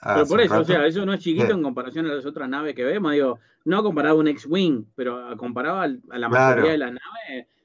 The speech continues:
Speaker 1: es más un, algo personal, no un, un carguero como tendría que ser, para ser un carguero chiquito.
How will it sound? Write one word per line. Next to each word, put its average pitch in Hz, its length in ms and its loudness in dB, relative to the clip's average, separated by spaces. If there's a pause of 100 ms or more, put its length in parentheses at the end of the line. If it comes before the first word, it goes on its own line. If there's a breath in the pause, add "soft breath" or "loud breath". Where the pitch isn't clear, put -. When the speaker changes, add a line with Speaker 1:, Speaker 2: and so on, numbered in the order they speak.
(120)
Speaker 1:
es 127 140 -2
más 156 240 0
un, 107 560 -2
algo 139 240 0
personal, 127 580 0
no 139 120 2
un, 151 240 2 (180)
un 160 160 0
carguero 147 560 0
como 110 220 -10
tendría 127 320 -8
que 113 100 -10
ser, 185 240 -10
para 104 180 -14
ser 175 120 -6
un 202 100 -4
carguero 143 440 -2
chiquito. - 520 -12